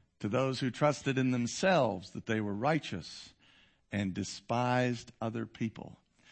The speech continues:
The fruit of self-righteousness, you can always see it, is that everybody else is less than you. Even the disciples had a version of it when they said, "Who sinned, this man or his parents?"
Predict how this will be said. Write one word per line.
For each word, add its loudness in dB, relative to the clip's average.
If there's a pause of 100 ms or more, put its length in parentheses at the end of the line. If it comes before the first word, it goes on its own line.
(140)
The -10
fruit 0
of -2
self-righteousness, 0
you -4
can 0
always 2
see 0
it, -6 (1200)
is -4
that 2
everybody 2
else -2
is -8
less -4
than -4
you. -4 (1900)
Even 6
the 4
disciples 4
had 6
a 4
version 4
of 6
it 4
when 4
they 8
said, 8
"Who 6
sinned, 8
this 6
man 8
or 6
his 2
parents?" 4